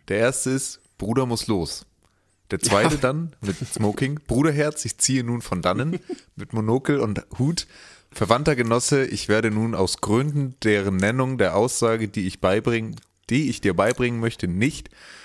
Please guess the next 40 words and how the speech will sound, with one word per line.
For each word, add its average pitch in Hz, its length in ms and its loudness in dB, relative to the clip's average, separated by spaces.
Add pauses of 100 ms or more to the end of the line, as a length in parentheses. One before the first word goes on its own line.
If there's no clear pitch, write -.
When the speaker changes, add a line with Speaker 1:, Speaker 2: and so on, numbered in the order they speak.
(920)
Speaker 1:
beiträglich 117 640 2
sind, 123 360 0
das - 320 -2
des - 240 -2
Weges 104 360 2
ziehen. 73 280 -6 (1120)
Ja 120 240 -10
gut, 127 200 0
es - 140 2
ist 175 140 2
natürlich, 160 380 4
es 123 140 2
ist 160 160 2
schwer, 160 360 2 (100)
es - 160 0
ist 123 160 2
schwer. 113 320 0 (760)
Da 110 100 0
hast - 160 2
du 113 40 2
recht, 113 360 0
aber 123 100 4
du 123 80 4
hast 120 140 -2
grad 127 180 0
kurz 170 240 0
gesch-, - 280 -4 (160)
ge-, 147 120 2 (160)
geschmunzelt. 135 140 4
Speaker 2:
Ja, 156 240 6
aber 147 160 6
Speaker 1:
Kann 151 100 2
Speaker 2:
man, 160 80 6
Speaker 1:
ich 170 80 4
ja 151 80 2
nur 131 220 4
Speaker 2:
ja, 139 160 4
das 165 180 0
stimmt. 160 280 2
Speaker 1:
hören. 85 280 0